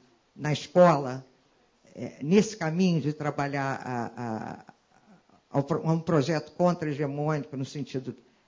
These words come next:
dos meios de comunicação, ou seja, tentando perceber se há contradição e por ali indo, é, os espaços, né? Como é que você vê isso, eh, na, na formação docente?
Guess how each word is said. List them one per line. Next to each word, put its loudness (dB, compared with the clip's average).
dos -2
meios 6
de -6
comunicação, 0
ou 2
seja, -4
tentando 8
perceber 2
se -6
há -2
contradição -2
e -2
por -8
ali -2
indo, 0
é, -8
os -12
espaços, -10
né? -4
Como -6
é -2
que -18
você 0
vê 0
isso, -4
eh, -8
na, -2
na -2
formação -6
docente? -10